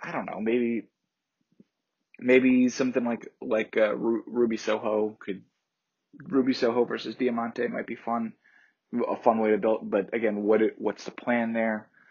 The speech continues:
Where are you going with that? I don't, I don't know what the plan is, but she is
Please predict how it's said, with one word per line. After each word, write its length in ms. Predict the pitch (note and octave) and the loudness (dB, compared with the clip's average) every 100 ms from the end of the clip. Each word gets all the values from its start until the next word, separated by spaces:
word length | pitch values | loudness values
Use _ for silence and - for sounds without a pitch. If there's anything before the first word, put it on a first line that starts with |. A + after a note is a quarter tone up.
| _ - _ _ | _ -20 _ _
Where 180 | G#2+ G#2+ | 4 6
are 40 | |
you 120 | G#2 | 4
going 340 | A2 A#2 A#2 A2+ | 6 8 6 4
with 160 | A2+ | -2
that? 320 | B2 A#2 G#2+ _ _ _ _ _ _ _ _ _ _ _ _ _ C6+ C6+ - - - - _ _ _ _ _ | 2 4 2 _ _ _ _ _ _ _ _ _ _ _ _ _ -20 -18 -16 -18 -20 -20 _ _ _ _ _
I 120 | C3+ | 6
don't, 180 | D3 D3+ - | 8 6 6
I 120 | D3 | 6
don't 180 | C#3+ D3 | 6 0
know 80 | C#3+ | -4
what 140 | C3 | -6
the 60 | C3 | -8
plan 280 | D#3+ D3+ | -4 -4
is, 180 | D3 C3+ | -4 -8
but 300 | - C3 A#2+ _ | 0 2 2 _
she 320 | - D#3 E3 | -8 0 2
is 240 | F3+ C#3+ | 2 -2